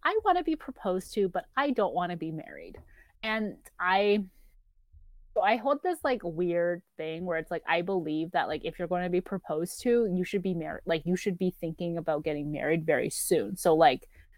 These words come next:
within the next probably, like, two to three years, assuming that, like, a covid situation doesn't happen again. Which, being proposed to, not getting married, totally goes against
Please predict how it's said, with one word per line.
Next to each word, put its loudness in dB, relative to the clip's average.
within 2
the 0
next -4
probably, 0
like, -2
two -4
to -4
three -6
years, 2
assuming -2
that, 0
like, -4
a -8
covid -8
situation -6
doesn't -10
happen -10
again. -12
Which, -4
being 8
proposed 4
to, 2
not 0
getting -2
married, 12
totally 6
goes 0
against -2